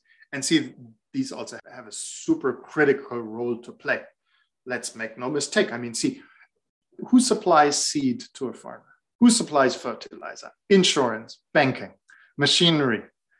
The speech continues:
uh, maintenance services, and all those. Those are all private sector. They hopefully happen somewhere in proximity of the village. So in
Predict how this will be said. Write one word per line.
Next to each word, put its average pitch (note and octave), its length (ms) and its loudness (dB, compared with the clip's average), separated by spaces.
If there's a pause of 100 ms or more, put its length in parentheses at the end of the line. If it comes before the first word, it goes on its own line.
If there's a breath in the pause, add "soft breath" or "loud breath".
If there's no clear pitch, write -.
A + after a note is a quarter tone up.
(280)
uh, A#2 180 -10
maintenance C#3 600 0
services, A#2 580 -8
and D3+ 160 -6
all E3 140 4
those. C#3+ 220 0 (100)
Those D#3 200 2
are C3 100 2
all B2+ 160 -2
private A#2 400 -10
sector. - 400 -12 (400)
They C3 320 0 (160)
hopefully D#3 540 -2
happen D3 300 -2
somewhere D#3+ 380 -2
in C#3 60 -6
proximity C#3+ 640 2
of B2+ 140 0
the C3 80 -2
village. B2+ 420 -4
So C#3 200 -10
in C3+ 180 -14